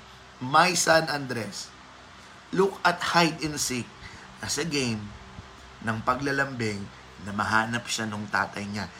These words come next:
Kasi kahit alam ko kung saan siya nagtatago at pag hindi ko pinupuntahan,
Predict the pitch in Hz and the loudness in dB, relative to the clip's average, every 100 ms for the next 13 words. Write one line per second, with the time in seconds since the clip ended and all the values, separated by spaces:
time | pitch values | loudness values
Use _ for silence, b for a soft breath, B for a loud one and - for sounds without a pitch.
0 | B - 190 294 247 262 254 - 233 240 | B -4 0 2 8 8 8 6 4 4
1 | 208 202 196 190 - - - 98 - - | 4 0 2 0 -2 -2 -6 -4 0 6
2 | 190 156 156 - 170 165 196 190 190 175 | 6 6 0 -2 0 0 -2 -4 -4 -4
3 | 175 170 147 151 | -4 -2 0 0